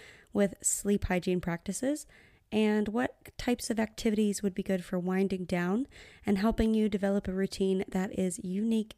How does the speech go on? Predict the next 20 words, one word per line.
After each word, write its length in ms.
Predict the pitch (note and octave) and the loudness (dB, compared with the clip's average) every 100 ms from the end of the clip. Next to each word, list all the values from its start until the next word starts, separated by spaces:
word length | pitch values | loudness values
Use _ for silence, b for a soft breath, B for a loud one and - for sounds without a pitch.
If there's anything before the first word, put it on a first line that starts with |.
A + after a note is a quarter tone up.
| _ | _
to 160 | - F#3+ | -6 -2
you, 460 | F3 A#3+ A#3+ A#3 - b b b b | 0 0 0 -2 -8 b b b b
because 340 | - A#3 A3 A3 | -4 -2 -2 0
not 240 | C4 C#4+ - | 0 0 -2
everyone 340 | F#3+ F#3+ F#3 | 0 2 2
is 140 | F#3 | 0
the 100 | F3 | -2
same, 380 | F3+ F3+ F#3 A#3 - | -2 -2 -2 -4 -2
and 380 | G3 F#3+ F#3 - - | -2 -2 -4 -6 -8
not 160 | F#3+ - | -6 -4
everyone 380 | G3 F#3+ F#3+ F#3+ | -4 -2 -2 -2
is 160 | G3+ | -4
gonna 300 | - G3 G3 - | -6 -4 -4 -4
require 580 | F#3+ - - F#3+ G3+ G3+ | -8 -6 -4 0 0 -2
the 100 | G3 | -4
same 380 | - F#3 F#3+ F#3 | -4 -2 -2 -2
things 260 | F#3+ F#3 | -4 -4
for 140 | - G#3 | -4 -6
sleep 420 | - C#4 C#4+ - B B B | -2 0 0 -2 B B B
or 480 | - C4+ C#4 A#3+ B3 | -2 0 2 0 -4